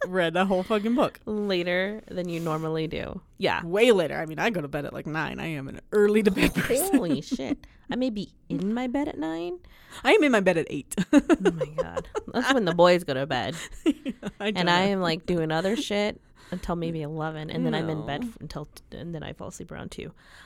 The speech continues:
Speaker 2: I'm
Speaker 1: No.
Speaker 2: terrible to myself.
Speaker 1: Yeah, but I get up at five. <laughs> So if I did that, I'd
Speaker 2: <laughs> You
Speaker 1: die.
Speaker 2: do. That's true. You do wake up way earlier than I do.
Speaker 1: <laughs> So all of these are unhealthy behaviors. Don't go to bed at
Speaker 2: Don't,
Speaker 1: eight.
Speaker 2: <laughs> don't listen to it.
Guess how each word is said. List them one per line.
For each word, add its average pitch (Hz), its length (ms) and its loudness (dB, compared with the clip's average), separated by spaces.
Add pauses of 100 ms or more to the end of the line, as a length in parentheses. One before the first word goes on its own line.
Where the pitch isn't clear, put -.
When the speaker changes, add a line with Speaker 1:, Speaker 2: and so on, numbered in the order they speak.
Speaker 2:
I'm - 240 2
Speaker 1:
No. 101 160 -6
Speaker 2:
terrible 147 380 -6
to 151 120 -14
myself. - 560 -16 (180)
Speaker 1:
Yeah, 269 440 -6
but 214 200 -4
I 233 120 2
get 240 260 -2
up 240 180 0
at 190 140 0
five. - 320 -4 (260)
<laughs> - 240 -8
So 254 100 2
if 262 100 4
I 277 100 8
did 269 240 2
that, 214 320 8
I'd 180 160 4
Speaker 2:
<laughs> 320 40 4
You 285 40 8
Speaker 1:
die. 165 280 6
Speaker 2:
do. - 160 8
That's 311 580 12
true. 359 100 2
You 240 180 0
do 240 260 -4
wake - 220 -4
up - 160 -10
way - 240 -2
earlier - 400 -4
than 233 200 -8
I - 100 -6
do. - 320 -6
Speaker 1:
<laughs> - 1040 -8
So - 380 -10 (800)
all 277 200 10
of 262 80 2
these 233 160 2
are 202 120 6
unhealthy 190 380 2
behaviors. 160 500 -6
Don't 180 160 -4
go 165 100 -4
to 147 80 -2
bed - 160 -4
at 98 60 -2
Speaker 2:
Don't, 294 280 2
Speaker 1:
eight. 277 180 0
Speaker 2:
<laughs> - 0 -
don't 185 160 -4
listen 175 220 -8
to 185 120 0
it. - 160 6